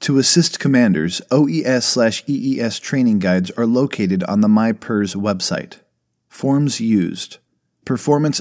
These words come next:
evaluation forms used. See A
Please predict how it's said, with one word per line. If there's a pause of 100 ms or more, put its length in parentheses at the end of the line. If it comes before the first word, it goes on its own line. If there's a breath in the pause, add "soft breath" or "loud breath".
evaluation
forms
used. (100)
See (100)
A